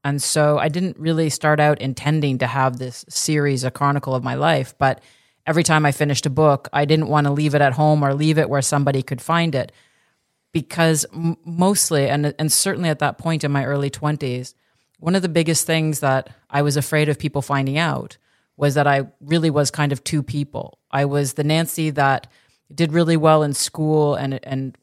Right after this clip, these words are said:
got along with people and was very friendly, very much a leader. I had huge respect for people. I was brought up in a, in a world where you respected your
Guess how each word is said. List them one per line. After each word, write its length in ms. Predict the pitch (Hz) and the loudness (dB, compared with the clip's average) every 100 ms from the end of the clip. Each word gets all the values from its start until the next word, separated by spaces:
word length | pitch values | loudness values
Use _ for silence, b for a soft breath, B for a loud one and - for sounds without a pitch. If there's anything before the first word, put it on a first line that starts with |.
| _ _ 151 | _ _ 0
got 160 | 170 | 2
along 280 | 180 156 156 | 4 4 2
with 160 | 151 - | 0 -2
people 480 | 165 147 151 143 139 | -6 -2 0 0 0
and 100 | 135 | -2
was 120 | 127 | -2
very 180 | 151 151 | -2 -2
friendly, 480 | - 151 151 151 | 0 0 2 0
very 280 | 147 - 165 | 0 0 0
much 260 | 180 180 - | 0 -2 -2
a 60 | |
leader. 480 | 143 147 151 156 151 - b b b | -2 -2 -2 -2 -4 -8 b b b
I 60 | 156 | -2
had 180 | 165 147 | -2 -2
huge 400 | - 190 180 160 | -8 -8 -6 -2
respect 460 | 156 - 156 - | -2 -2 -4 -6
for 140 | - 151 | -10 -8
people. 600 | 156 147 143 143 143 - | -8 -6 -4 -2 -4 -6
I 80 | 147 | -4
was 160 | 147 147 | -2 0
brought 280 | 156 160 | 2 4
up 200 | 156 151 | 4 2
in 140 | 151 143 | 0 0
a, 320 | 139 131 127 _ | 0 0 -4 _
in 140 | 151 156 | -2 2
a 80 | |
world 460 | 151 156 160 156 139 | 2 4 4 2 0
where 380 | 151 143 143 135 b b | 2 2 2 -2 b b
you 120 | 147 | -4
respected 720 | 156 - 156 147 156 147 135 - _ _ _ - | -2 0 -2 -4 -2 -2 -4 -12 _ _ _ -6
your 180 | 139 | -4